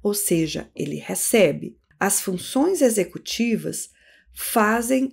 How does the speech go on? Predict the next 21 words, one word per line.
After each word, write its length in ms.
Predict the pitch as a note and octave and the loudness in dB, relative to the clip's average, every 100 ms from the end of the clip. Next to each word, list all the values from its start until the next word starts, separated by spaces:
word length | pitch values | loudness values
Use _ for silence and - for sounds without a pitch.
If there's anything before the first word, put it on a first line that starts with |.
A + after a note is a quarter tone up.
| - | -2
a 140 | F3+ | -4
gestão 760 | E3+ E3 - - - B3 D#4 | -2 -4 -4 -6 2 2 2
dos 220 | D#4+ C#4+ - | -2 -6 -4
processos 760 | A#3 A3 - F#3+ F#3 F#3 - | -4 -2 -2 -2 -4 -12 -12
cognitivos, 1080 | - F3+ E3 D#3+ - - D#3+ F#3 A#3 C4+ - - - - _ | -6 -4 -4 -8 -8 -6 -4 -4 -4 -8 -12 -20 -20 -20 _
incluindo 960 | C#4+ D#4+ D#4 C#4 A3 G3+ A3 B3+ D#4 _ _ | 4 6 4 6 6 6 4 4 0 _ _
memórias 800 | G3 G3+ F#3+ F#3 G3+ C#4+ D4+ B3 | 2 4 4 4 4 4 2 2
de 120 | G#3+ | 0
trabalho, 800 | A3 E3 C#3 C#3+ D#3 F#3+ A3 B3 - - _ | -4 -8 -8 -8 -2 0 0 -2 -10 -20 _
raciocínio, 1120 | - A#3 A#3+ - E3 - - F#3+ G#3 G#3+ G#3+ - _ _ | 0 2 2 -4 -6 -6 -2 2 4 2 0 -4 _ _
flexibilidade 1040 | - B3 B3+ - A3 G3 F3+ E3+ E3+ D#3+ | 0 4 4 2 0 4 4 4 0 -2
de 100 | D3+ | -10
tarefas 760 | - D3 C#3+ F3+ A3 A3 A3+ - - _ _ | -8 -2 4 4 4 -2 -6 -8 -16 _ _
e 100 | A#3+ | 4
resolução 760 | A#3 A3+ A3 A3 A3+ - F#3 | 4 4 4 4 2 0 0
de 140 | F#3+ G#3 | 0 -2
problemas. 720 | G#3+ G#3+ F#3 D#3 C#3 C3 - _ _ | 0 0 2 2 0 -8 -12 _ _
As 200 | - E3+ | -4 -2
funções 420 | F3 F3 F3 E3+ | -4 0 0 0
executivas 840 | F3 F#3 G3 D4+ - G#3 G#3+ C4+ - - _ _ | 0 -2 -2 -4 0 0 2 -2 -4 -14 _ _
distribuem, 1120 | G3 G#3+ G3+ - C4+ B3 A3+ F#3+ D#3 D3+ - | -2 0 0 2 2 6 8 8 6 2 -8